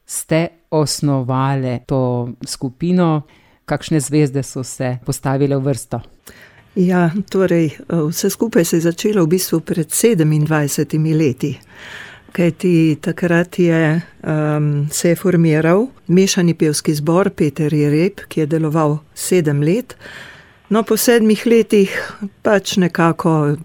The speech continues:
Speaker 2: pot ni tekla več dalje. Eh, za zelo, zelo kratek čas je pesem potihnila, dokler pa se ni ženski del tega mešanega pevskega zbora nekako postavil na noge in rekel: "Zdaj je pa tega dovolj,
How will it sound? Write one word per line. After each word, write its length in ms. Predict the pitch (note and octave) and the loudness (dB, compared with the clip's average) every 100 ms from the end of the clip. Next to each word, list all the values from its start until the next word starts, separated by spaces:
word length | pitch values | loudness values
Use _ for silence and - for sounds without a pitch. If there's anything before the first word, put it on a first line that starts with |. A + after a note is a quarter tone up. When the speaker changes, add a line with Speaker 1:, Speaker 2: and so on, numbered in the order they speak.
| - | -2
Speaker 2:
pot 280 | F3 F3 - | 0 0 0
ni 140 | E3 | 0
tekla 320 | D#3+ D#3+ - | 0 0 0
več 300 | D#3+ D#3+ C#3+ C#3+ | 0 0 -2 -2
dalje. 440 | D3 D3 D#3+ F#3+ G3+ | 0 2 2 4 2
Eh, 640 | G#3 - F3 E3 D#3 D#3 - | -2 -4 -2 0 0 0 -4
za 300 | E3+ D#3 F3+ E3 D#3 | -4 0 2 2 0
zelo, 460 | E3 D3+ F3+ G#3+ B3 | 0 2 4 4 4
zelo 300 | G3 F3 E3+ | 4 4 2
kratek 560 | E3+ F3 F3 E3+ E3+ - | 2 2 2 0 -4 -6
čas 380 | - F#3+ G#3 - | 0 0 0 0
je 300 | E3 D#3 D3 - | 0 2 0 0
pesem 400 | - G3+ - F3 | 0 2 2 0
potihnila, 800 | D#3+ D3+ G3+ A#3 - F#3+ D#3+ D#3 D3+ - - - - - - - | 0 -2 -2 -2 2 2 4 2 0 -6 -20 -20 -20 -20 -20 -8
dokler 420 | F3 E3 F3 F#3 G3 | -4 -2 2 2 2
pa 140 | E3+ | -2
se 220 | D#3 E3 | -2 0
ni 320 | E3 F3+ G3 G3 - - | 2 4 4 0 -12 -6
ženski 480 | D#3 F3 F#3 - E3+ | 0 2 2 0 2
del 280 | F3 F#3 F3 - | 4 4 2 0
tega 360 | - F#3 E3 D#3 | 2 4 4 4
mešanega 720 | F3 G3 G3+ G3+ F#3+ F3+ D#3+ | 4 6 6 4 4 4 2
pevskega 560 | D#3+ F#3 F#3 - E3 D#3+ | 2 2 2 0 0 2
zbora 380 | D3 D#3+ F3 F3+ | 2 2 4 4
nekako 420 | D#3 - E3+ D#3+ | 2 0 0 -2
postavil 760 | - D3 - - D#3+ D#3 F3+ F3 | -2 -4 -6 -2 0 2 4 2
na 120 | D3 | 2
noge 380 | D3+ D3+ D3+ D3+ | 0 0 0 0
in 220 | C#3+ C#3+ | 0 0
rekel: 380 | D3 C#3+ - C#3+ | 0 -2 -4 -4
"Zdaj 180 | D3 | -2
je 80 | C#3 | -2
pa 120 | - C3 | -4 -8
tega 280 | - - | -8 -8
dovolj, 480 | - - C#3 D#3+ A3 | -8 -4 0 2 2